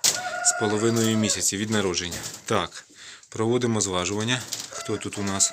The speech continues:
Давайте. Хоп!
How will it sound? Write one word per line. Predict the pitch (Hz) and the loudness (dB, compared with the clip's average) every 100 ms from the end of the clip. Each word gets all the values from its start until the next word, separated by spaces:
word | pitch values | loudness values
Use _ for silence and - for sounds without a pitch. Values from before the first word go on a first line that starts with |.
| - | -2
Давайте. | 104 92 87 - - - - - - - - - - - - - - - _ _ _ - _ _ _ _ - - - - - - - - - - - | -4 -4 -4 -8 -10 -14 -10 -6 -4 -4 -4 -8 -16 -18 -18 -18 -20 -20 _ _ _ -20 _ _ _ _ -14 -12 -8 -6 -6 -6 -8 -8 -10 -10 -10
Хоп! | - 127 139 | -2 0 0